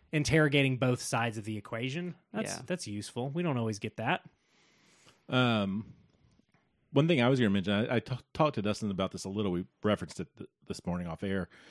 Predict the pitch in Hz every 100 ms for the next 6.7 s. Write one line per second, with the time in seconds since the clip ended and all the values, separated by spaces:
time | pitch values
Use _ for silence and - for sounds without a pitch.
0 | - - - 123 120 110 101 98 107 110
1 | 98 104 120 - 107 98 110 - 90 135
2 | 147 117 - 98 92 92 - 95 90 90
3 | 95 - 104 - 151 123 110 107 - 107
4 | 92 95 90 - 90 90 90 - - -
5 | - - _ 104 101 98 101 113 113 95
6 | 107 107 98 90 90 87 -